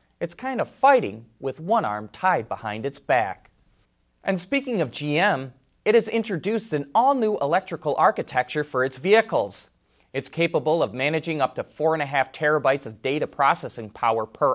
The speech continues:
hour, which is five times more than the current system, and provides more rapid communications within the vehicle and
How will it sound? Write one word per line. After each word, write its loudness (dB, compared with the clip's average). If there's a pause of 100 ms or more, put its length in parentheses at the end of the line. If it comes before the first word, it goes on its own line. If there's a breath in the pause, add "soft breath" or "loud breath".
hour, 4 (400 soft breath)
which -2
is -2
five 4
times -2
more 6
than 0
the -4
current -2
system, -2 (520 soft breath)
and 0
provides 2
more -2
rapid 2
communications -6
within -4
the 2
vehicle -2
and 0